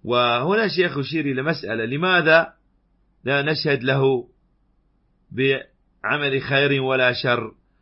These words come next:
قال: "لأنك لا تدري بما يختم له عند الموت، ترجو له رحمة الله، ما تدري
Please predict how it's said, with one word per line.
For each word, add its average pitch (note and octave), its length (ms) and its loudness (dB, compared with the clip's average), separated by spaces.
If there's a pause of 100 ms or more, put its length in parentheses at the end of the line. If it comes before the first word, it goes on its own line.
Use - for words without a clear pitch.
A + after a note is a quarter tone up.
(160)
قال: C3 340 2
"لأنك A2 340 -10
لا D3 280 -4
تدري C3+ 560 -6
بما B2 320 -8
يختم A#2 500 -4
له A2+ 260 -4
عند G#2 220 -6
الموت، F#2 560 -6 (1160)
ترجو A#2+ 400 -2
له B2+ 280 -2
رحمة D3 340 -4
الله، C3+ 400 0
ما D#3 240 -2
تدري D#3 500 -2